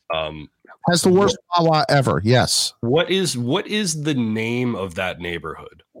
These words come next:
Speaker 2: See, I always refer to it 'cause I'm old.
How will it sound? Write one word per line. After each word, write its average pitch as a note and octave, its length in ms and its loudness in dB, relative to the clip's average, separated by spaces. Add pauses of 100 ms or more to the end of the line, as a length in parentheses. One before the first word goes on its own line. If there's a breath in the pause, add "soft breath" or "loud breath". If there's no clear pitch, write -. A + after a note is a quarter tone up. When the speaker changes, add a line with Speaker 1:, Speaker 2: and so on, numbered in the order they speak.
(1300)
Speaker 2:
See, F3+ 320 4 (140)
I C4 240 4
always F3+ 400 4
refer C#3 300 4
to B2 200 4
it G#2+ 80 2
'cause A2+ 240 4
I'm A2 220 4 (100)
old. C3 600 4